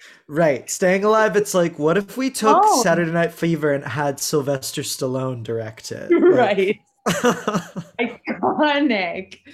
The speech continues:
Speaker 2: Please watch, listeners, if you havenn't, Staying Alive. Oof. Yeah.
Speaker 1: It's kind of the ancestor of Showgirls in some ways.
Speaker 2: It, it, thank you. It really
Speaker 1: Yeah.
Speaker 2: is.
Speaker 1: <laughs>
Speaker 2: Wow. Yep. Mm-hmm.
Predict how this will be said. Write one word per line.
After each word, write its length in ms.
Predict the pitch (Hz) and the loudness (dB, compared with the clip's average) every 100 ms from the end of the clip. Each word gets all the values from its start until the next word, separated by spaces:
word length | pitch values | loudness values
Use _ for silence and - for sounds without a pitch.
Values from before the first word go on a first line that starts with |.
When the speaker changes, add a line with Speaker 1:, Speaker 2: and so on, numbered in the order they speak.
| - _ _ | -20 _ _
Speaker 2:
Please 360 | 311 320 339 | 2 2 2
watch, 440 | 226 185 185 - 202 | 0 0 0 -6 -6
listeners, 640 | 196 190 185 170 185 196 | -6 -6 -6 -4 -4 -4
if 120 | 196 | -8
you 140 | 208 190 | -10 -6
havenn't, 440 | 175 156 165 165 - | -6 -4 -10 -14 -14
Staying 340 | - 196 190 | -6 -4 -4
Alive. 460 | 180 165 165 165 170 _ - | -2 -2 -2 -4 -8 _ -10
Oof. 320 | 269 - - _ _ _ _ _ _ _ _ _ _ _ _ | -8 -8 -14 _ _ _ _ _ _ _ _ _ _ _ _
Yeah. 240 | - - - _ _ _ _ _ | -16 -16 -20 _ _ _ _ _
Speaker 1:
It's 180 | 202 175 | 0 2
kind 220 | - 220 | 0 0
of 80 | 214 | 0
the 160 | 214 175 | 0 0
ancestor 680 | 165 151 175 151 - 139 | 0 0 -2 -2 -2 -2
of 100 | 127 | -2
Showgirls 840 | 113 127 120 113 110 110 113 - | -4 -6 -6 -6 -8 -10 -14 -14
in 120 | 120 113 | -14 -12
some 260 | - 110 | -10 -10
ways. 540 | 104 - 240 226 196 - - | -12 -10 -10 -10 -14 -20 -14
Speaker 2:
It, 340 | 453 254 214 - - _ _ | -6 -4 -6 -12 -20 _ _
it, 260 | 208 214 - - | -6 -6 -10 -18
thank 260 | 254 285 - | -10 -10 -8
you. 420 | 170 147 147 - - | -10 -10 -12 -18 -18
It 160 | 185 | -8
really 300 | 208 214 214 | -2 2 2
Speaker 1:
Yeah. 100 | 180 - - - - | 2 -2 -6 -6 -2
Speaker 2:
is. 80 | 196 180 - 170 - 170 | -2 -4 -8 -10 -12 -18
Speaker 1:
<laughs> 0 | _ - | _ -8
Speaker 2:
Wow. 380 | 170 139 165 165 _ _ | -8 -6 -10 -16 _ _
Yep. 400 | 180 185 214 - _ _ _ | -6 -4 -4 -10 _ _ _
Mm-hmm. 440 | 202 196 240 294 | -10 -4 -4 -4